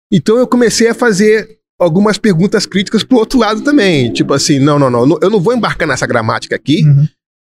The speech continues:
Speaker 1: A gramática que eu tinha anteriormente não é suficiente, eu tenho que encontrar um, um
Speaker 2: Uhum.
Speaker 1: caminho onde eu possa construir uma ponte essas duas realidades.
Speaker 2: Uhum.
Speaker 1: Então foi aí que esses autores latino-americanos, e, eh, sobretudo os anglo-saxões, que
Speaker 2: Uhum.
Speaker 1: me ajudaram a construir essa ponte.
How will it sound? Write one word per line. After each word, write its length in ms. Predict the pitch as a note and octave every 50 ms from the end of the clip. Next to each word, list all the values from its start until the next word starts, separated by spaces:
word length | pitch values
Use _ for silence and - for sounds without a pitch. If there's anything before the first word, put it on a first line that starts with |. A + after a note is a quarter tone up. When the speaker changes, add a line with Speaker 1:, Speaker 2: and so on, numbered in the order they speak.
| - -
Speaker 1:
A 100 | - G3
gramática 460 | F#3 G3 F#3+ E3+ F3 F3 - - F3+
que 80 | -
eu 60 | F#3 D#3
tinha 180 | - - E3
anteriormente 580 | D3 B2 D#3 C#3+ C#3+ C3+ B2+ C3 C3 B2 - D3
não 80 | C#3+
é 40 | C3+
suficiente, 720 | - - - - D#3+ - - F3 E3 F3+ G#3 A3+ - - A3
eu 80 | G3+
tenho 200 | - - G#3+ A3
que 100 | - A#3
encontrar 560 | A3 - - A3 G#3+ G3 - - F#3+ F#3+ G3+
um, 340 | G#3 A3 A3+ A#3 A#3 A#3 - -
um 80 | F#3 G#3
Speaker 2:
Uhum. 100 | F3 D#3+
Speaker 1:
caminho 560 | - G#3 G3+ F3+ F3 F#3 G3+ A3 A3 G#3+ G3+
onde 140 | G#3+ G3 G#3+
eu 80 | G3+
possa 400 | - _ - G3 G3 - - G3+ - - _
construir 400 | - G#3+ G3 - - G3 F#3+ G3
uma 200 | G3+ G#3 G3+ F#3+
ponte 360 | - - F3 F3+ G3 F#3 F#3+
essas 200 | - - F#3 F#3+
duas 260 | D#3+ F3 F3+ F3+ E3+
realidades. 560 | F#3+ F#3+ G3 G3+ F#3 D3 A#2+ A2 - - -
Speaker 2:
Uhum. 280 | D#3+ D3+ D3 B2+ D3 D#3+ - _
Speaker 1:
Então 200 | _ - E3+ E3
foi 220 | E3 - G3 G3 F3+
aí 80 | F3+
que 120 | - - G#3
esses 200 | - - E3+ F3
autores 400 | E3 D3+ - - D3+ C#3+ C#3 B2+
latino-americanos, 1040 | C3 B2+ - - C#3+ C3+ C3 B2+ A#2+ A#2 - C3+ B2+ C3 C3 B2 A#2+ A#2+ A2+ - -
e, 100 | C3+ C#3
eh, 80 | - - B2 B2 B2 -
sobretudo 460 | - - D#3+ C#3+ B2+ - E3+ D3 C#3+
os 100 | C3 G#2+
anglo-saxões, 840 | D#3 D#3 C#3+ B2+ C3 - C#3+ B2 - - - D3 D3 E3 F#3+ G#3+ E3+
que 120 | E3 D#3+ E3
Speaker 2:
Uhum. 60 | D#3
Speaker 1:
me 60 | D#3
ajudaram 600 | E3+ F3+ F#3 F#3 D#3+ D#3 D3+ D#3+ F3 F3+ F#3 F3+
a 60 | E3+
construir 460 | - - F3 F3 E3+ - E3+ D#3+ E3 E3
essa 240 | D#3+ - - F3+ -
ponte. 520 | - C#3+ C#3 C#3 C3 B2+ - - - -